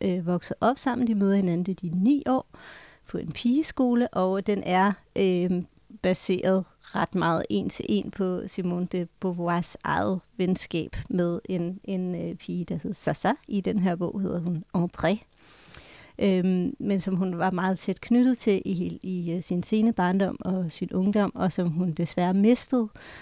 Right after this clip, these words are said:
øh, hvor hun døde meget ung. Og, øh, så er den her skrevet som sådan en slags, ja, lit-, litterært monument over den veninde her. Og, øhm,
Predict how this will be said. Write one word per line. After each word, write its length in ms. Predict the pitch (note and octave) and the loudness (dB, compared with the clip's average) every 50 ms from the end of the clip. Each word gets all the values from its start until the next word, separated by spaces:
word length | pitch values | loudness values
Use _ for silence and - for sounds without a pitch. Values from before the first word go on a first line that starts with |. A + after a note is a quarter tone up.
| - - _ | -20 -10 _
øh, 240 | - G3 F#3 F#3 F3+ - | -2 0 2 0 0 -2
hvor 80 | - F3 | -2 -2
hun 260 | E3+ G3 F#3+ F#3 F3 - _ - | 0 0 0 -2 -4 -6 _ -2
døde 380 | - F3+ F3 F3 F#3 G3 G3+ G3 - _ | 0 2 2 2 2 2 0 -2 -4 _
meget 300 | - E3 D#3 D3 - - - - | -4 -2 0 0 0 -2 -2 -2
ung. 180 | G3+ F#3+ - - - - - _ _ _ - - - - - - - - | -2 -2 -4 -6 -16 -20 -20 _ _ _ -20 -20 -20 -20 -20 -20 -14 -4
Og, 380 | - G#3 G3 F#3+ F#3+ F#3+ F#3 F3+ F3 | 0 2 2 4 4 4 4 2 2
øh, 120 | F3+ F3+ | 0 0
så 120 | - - G#3 | 0 0 0
er 80 | G3 | 0
den 180 | F3+ G3+ F#3+ F3+ | 0 0 -2 -2
her 140 | F#3 G3+ F#3+ | -2 -2 -4
skrevet 400 | - - - F3+ F3+ F#3+ G#3 G#3 | -6 -6 -4 -2 -2 -2 -2 -2
som 220 | - G#3 G3 F#3+ | -4 -4 -4 -4
sådan 200 | - - G3+ G3+ | -4 -4 -6 -4
en 80 | G3 F#3 | -6 -8
slags, 560 | - - E3 E3+ D#3+ - - - - - - - | -8 -8 -8 -8 -8 -10 -14 -14 -14 -16 -12 -6
ja, 100 | D#3+ F3 | -2 -2
lit-, 180 | F#3 F3 G#3 A3 - G3+ F#3+ G3+ | 0 0 0 0 0 0 0 2
litterært 640 | A3 G#3 A3 G#3+ A3+ A3 - - - - - - - - | 2 2 2 2 2 2 0 0 -2 -6 -8 -2 2 4
monument 500 | A#3 A#3 A#3 A#3 A#3 B3 B3+ B3 - - | 6 6 6 6 6 4 4 2 0 -2
over 360 | G3+ A3 G#3+ - A3+ A3+ A3+ - - - - | 0 0 2 2 0 0 -2 -4 -6 -4 -2
den 120 | G#3+ G3+ - G3+ | -2 0 0 0
veninde 380 | G#3 G#3 G3 F#3 F3 F3+ G3 G3+ | 0 2 2 2 2 0 0 0
her. 180 | F#3+ F#3+ E3+ | 0 -2 -2
Og, 480 | - - - F#3+ F3+ F#3 F#3 F#3 F3+ F3+ | -2 -2 -2 0 0 2 2 2 2 2
øhm, 260 | F3 E3+ F3 F3 F3+ | 4 4 2 2 0